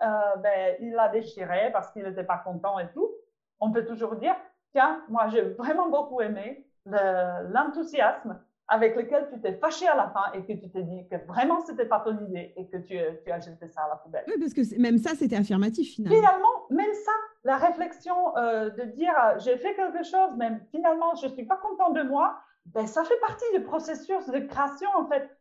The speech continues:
Speaker 1: On a tous vécu, euh, des, des choses où on a dessiné, on s'est dit, « Mais enfin, <laughs> pourquoi moi ? Pourquoi ça ? Pourquoi aujourd'hui ? » Euh, on, ça part à la poubelle, quoi. Et c'est, ça fait, ça fait partie des choses. Et, et puis, il y a des jours, hein, il y a des jours où on est, euh, on est, on est plus doué que d'autres, hein. Il y a des jours où ça va pas, ça va pas,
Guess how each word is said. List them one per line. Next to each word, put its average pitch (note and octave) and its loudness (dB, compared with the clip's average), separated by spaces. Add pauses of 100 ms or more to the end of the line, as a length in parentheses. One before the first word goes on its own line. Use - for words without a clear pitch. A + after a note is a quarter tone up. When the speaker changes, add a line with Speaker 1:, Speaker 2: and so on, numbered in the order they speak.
(120)
Speaker 1:
On C4+ 4
a B3+ 2
tous F4+ 2
vécu, C4 2
euh, A#3+ 4
des, G#3+ -2 (300)
des B3+ 2
choses D#4+ 0
où C4+ 0
on A#3+ 4
a A3 4
dessiné, C4 0
on A3 4
s'est - -10
dit, « D#4 -10
Mais F#3 -4
enfin, - -6 (380)
<laughs> - -14
pourquoi A#4 6
moi ? G#4+ 4
Pourquoi F#4+ 2
ça ? - 2
Pourquoi C#4+ 2
aujourd'hui ? » A#3 -4 (180)
Euh, - -2 (100)
on, D4+ 0 (120)
ça B3+ -4
part B3 0
à A#3+ 2
la A3+ 2
poubelle, F#4 -4
quoi. A#3 -8 (240)
Et C4+ 4
c'est, B3+ 2
ça B3 0
fait, - 2
ça A#3 0
fait A#3+ -6
partie B3 -4
des D4+ -4
choses. D#4+ -2
Et, A3+ 2
et F#3+ -2 (100)
puis, C4 -4
il C4+ 4
y B3 6
a G#3 4
des A3 0
jours, D#4 -2
hein, C4 0
il A3+ -4
y - -4
a G3 -2
des G3 -8
jours A#3+ -8
où F#3 -4
on F#3 -8
est, F#3 -8
euh, E3 -10
on F#3+ -8
est, F#3 -4
on A3 0
est G3+ -6
plus A#3 -4
doué A3+ 2
que D4 -4
d'autres, F4 0
hein. A#3+ -4
Il G#3+ -8
y - -4
a G3+ -6
des G#3 -6
jours C4+ 0
où - -8
ça G3+ 2
va A3+ 2
pas, F4 0
ça G#3 0
va A3+ 2
pas, F#4+ 4